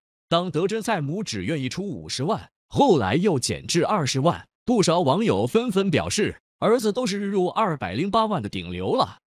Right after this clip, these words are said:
还要不要这么抠？上一个这么抠的还是吴亦凡的妈妈，而他已经把自家妈宝男给送进监狱了。当初东美竹虽然爆出吴亦凡种种违法行径，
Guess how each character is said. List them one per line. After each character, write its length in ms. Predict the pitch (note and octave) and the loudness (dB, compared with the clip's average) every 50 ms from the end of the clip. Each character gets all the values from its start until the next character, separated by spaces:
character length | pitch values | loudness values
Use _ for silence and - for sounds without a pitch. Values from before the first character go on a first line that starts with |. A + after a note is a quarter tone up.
| _ _ | _ _
还 200 | - - B2 D3+ | -6 -2 0 2
要 180 | A3+ B3 G#3+ D3+ | 2 2 0 0
不 80 | F3+ | 0
要 160 | G3 F#3 E3 | -2 -2 -2
这 140 | D#3 F#3 E3 | -4 -4 -4
么 100 | B2 A2+ | -4 -2
抠？ 300 | C#3 D3+ F3 G3 F#3+ C#3+ - _ _ _ _ _ _ _ - | 0 2 2 2 0 -2 -6 _ _ _ _ _ _ _ -8
上 340 | - - B3+ C#4 C4+ B3+ | 0 2 2 2 4 2
一 120 | G3 E3+ F3 | -2 -2 0
个 120 | F3+ F3 | 0 0
这 140 | D3+ F#3 F#3+ | 0 0 0
么 100 | C3+ A2 | -2 -2
抠 200 | F#2+ B2+ C#3 C#3 | -2 0 0 0
的 220 | B2+ A2 - - _ _ _ _ | 0 -2 -4 -8 _ _ _ _
还 180 | - B2+ D#3 G3 | -2 0 2 2
是 120 | F3 G#3 | 2 2
吴 200 | D#3 B2+ E3 A3+ | 0 0 -2 -2
亦 180 | A#3+ B3+ G#3 D3 | -2 0 0 0
凡 160 | C3 A#2+ A#2+ | -2 -2 -4
的 80 | C3 | -2
妈 160 | A#2+ A#2 A2+ G#2+ | -2 -2 -2 -2
妈， 260 | F2+ D2+ - - _ _ _ _ _ _ _ _ | -2 -6 -10 -14 _ _ _ _ _ _ _ _
而 180 | - C#3+ F#3+ G3 | -2 0 0 2
他 300 | G3 A#3 B3 A#3+ G#3 - _ _ _ | 4 4 4 2 2 -2 _ _ _
已 220 | - C#3+ E3+ F3 | 2 4 6 6
经 180 | F3 C4 C4 A3 | 4 2 0 -2
把 240 | C3 F#2 F2+ G#2+ A#2+ | -2 -2 -2 -4 -4
自 160 | - F#3 C3+ | -2 0 2
家 140 | E3+ E3 E3+ | 2 2 4
妈 160 | F3 F3 D#3 | 2 0 0
宝 240 | - E2+ D#2+ - - | -2 -4 -6 -4 -4
男 180 | - G3 A3+ | -4 -4 -2
给 140 | - - E2+ | -4 -4 -4
送 200 | - - G#3+ D3+ | -2 -2 -2 0
进 160 | C#3 F3+ D3 | 0 -2 2
监 160 | A#2+ F3+ G3+ A#3+ | 4 4 4 4
狱 100 | B3+ A#3+ | 2 0
了。 280 | C3+ G2 E2+ - - - _ _ _ _ _ _ _ | 0 -2 -2 -8 -14 -20 _ _ _ _ _ _ _
当 220 | - D#3+ G3 G#3+ G#3+ | -2 0 0 0 -2
初 260 | - G#3 A3+ A#3+ G#3 - _ _ _ | -4 -4 -4 -4 -6 -10 _ _ _
东 240 | - A#3 C4+ C#4 B3 | 0 2 2 2 -2
美 160 | E3+ A2 F#2 | -4 -6 -6
竹 220 | G2 - B2 C#3+ D#3 | -6 -6 -6 -6 -4
虽 220 | - - A3+ A#3 | -4 -6 -6 -6
然 180 | F#3 C#3 D#3 E3+ | -6 -6 -4 -2
爆 160 | G#3 G3+ D3 | -2 -2 -2
出 200 | - - G#3+ A3 | -4 -6 -8 -6
吴 160 | D#3 A#2+ E3+ | -6 -4 -4
亦 160 | A#3 B3+ F#3 | -2 -2 -4
凡 240 | C3+ - E2 G2 A#2+ | -4 -6 -8 -10 -8
种 220 | A#2+ G#2+ - G3 E3 | -8 -8 -8 -6 -6
种 180 | A2 D#2 D2+ | -6 -8 -8
违 220 | E2+ G#2 D3 A3 G#3 | -8 -8 -8 -8 -8
法 220 | - F#2+ E2+ - | -10 -12 -12 -12
行 180 | - F#2 F#2+ A2 | -14 -14 -10 -8
径， 220 | - C#3+ F#2 | -8 -8 -8